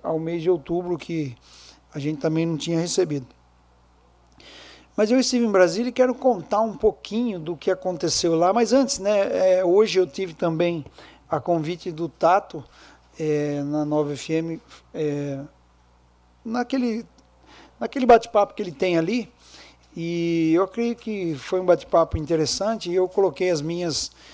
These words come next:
razões e opiniões, é, de vereador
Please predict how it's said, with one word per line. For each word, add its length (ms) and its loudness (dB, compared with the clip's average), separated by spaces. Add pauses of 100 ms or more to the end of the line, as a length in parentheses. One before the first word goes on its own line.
(140)
razões 440 0
e 60 6
opiniões, 720 -2 (480)
é, 560 2 (280)
de 200 -6
vereador 640 4